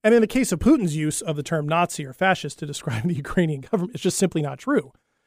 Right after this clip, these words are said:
There are far-right elements, certainly, in Ukraine, including in its government, but that's no different than, uh,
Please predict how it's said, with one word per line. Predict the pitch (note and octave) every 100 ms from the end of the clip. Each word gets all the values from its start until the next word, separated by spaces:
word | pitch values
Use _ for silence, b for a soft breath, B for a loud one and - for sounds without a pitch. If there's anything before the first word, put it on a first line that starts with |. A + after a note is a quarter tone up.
| _ -
There | F3+ G#3
are | G3+ A3+
far-right | - A3+ A3+ G#3 F#3+ F3+
elements, | F3+ G#3 A3 C#3+ D3
certainly, | - D3+ C#3+ C#3 F#3 - _ _ _ -
in | F3+ F3 E3+
Ukraine, | D#3 D#3 D3+ C#3 F3
including | F#3 G#3+ A#3 G3+
in | F#3+ D#3 D3+ D3
its | D#3 -
government, | D3 C3+ C#3 F3 B3+ _ _ _ _ _ _ -
but | F#3+
that's | C4+ -
no | D4
different | G3+ A3+ A3 G#3+
than, | G#3+
uh, | G#3